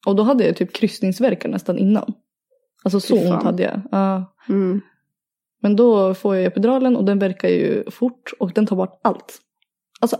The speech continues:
Speaker 1: allt. Alltså jag har ingen känsel överhuvudtaget
Speaker 2: Men alltså
Speaker 1: i
Speaker 2: fy
Speaker 1: magen.
Speaker 2: fan vad skönt.
Speaker 1: Ja.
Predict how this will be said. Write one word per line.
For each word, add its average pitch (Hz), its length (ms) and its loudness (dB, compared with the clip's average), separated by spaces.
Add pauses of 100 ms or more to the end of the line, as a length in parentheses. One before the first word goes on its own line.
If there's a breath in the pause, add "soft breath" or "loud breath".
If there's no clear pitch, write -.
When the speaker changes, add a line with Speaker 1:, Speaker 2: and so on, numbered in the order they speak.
(120)
Speaker 1:
allt. - 380 -6
Alltså 220 180 0
jag 240 80 4
har 240 120 -2
ingen 233 420 2
känsel 196 480 -4
överhuvudtaget 180 600 -6 (280)
Speaker 2:
Men 202 240 -6
alltså - 180 0
Speaker 1:
i - 20 2
Speaker 2:
fy 185 60 0
Speaker 1:
magen. 175 260 -2
Speaker 2:
fan 214 300 0
vad 196 100 0
skönt. - 640 -6
Speaker 1:
Ja. 381 140 -4